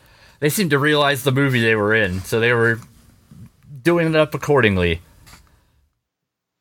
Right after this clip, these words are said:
It just, it didn't, didn't land for me. I don't know, but that's a, that's the trouble with a comedy. It's very subjective.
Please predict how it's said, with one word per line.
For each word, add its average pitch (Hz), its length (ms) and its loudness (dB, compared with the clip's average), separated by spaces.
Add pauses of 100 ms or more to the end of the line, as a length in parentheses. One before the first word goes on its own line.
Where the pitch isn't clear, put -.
It 135 100 -8
just, 180 200 0
it 175 100 -4
didn't, 170 480 -2
didn't 175 200 -2
land 170 280 2
for 127 220 0
me. 95 220 -4 (120)
I 131 120 -2
don't 156 120 2
know, 147 220 2 (220)
but 139 160 0 (240)
that's 151 200 -2
a, 156 60 -6 (100)
that's 165 220 -2
the 135 100 -8
trouble 143 320 0
with 123 120 2
a 110 40 0
comedy. 107 600 0 (340)
It's 104 160 -6
very 131 240 0
subjective. 98 760 -2